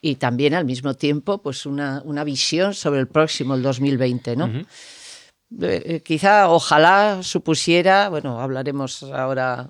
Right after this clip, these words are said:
Speaker 1: un ratito de este tema, ¿no? Pero que ese vistazo hacia atrás nos supusiera un impulso hacia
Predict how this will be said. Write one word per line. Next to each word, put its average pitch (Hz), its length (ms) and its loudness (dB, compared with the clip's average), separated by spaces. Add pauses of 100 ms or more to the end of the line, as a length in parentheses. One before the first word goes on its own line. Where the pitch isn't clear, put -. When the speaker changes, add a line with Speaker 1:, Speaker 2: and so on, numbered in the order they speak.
(100)
Speaker 1:
un 147 160 -6
ratito 143 420 -4
de 143 80 -4
este - 180 -12
tema, 156 340 0
¿no? 139 260 -6
Pero 131 280 -6
que 139 140 -8
ese 139 300 -4
vistazo 139 1040 -6
hacia 139 360 -6
atrás 147 420 0
nos 139 240 -8
supusiera 143 760 -6 (260)
un 165 160 -2
impulso 151 960 0 (440)
hacia 131 600 -6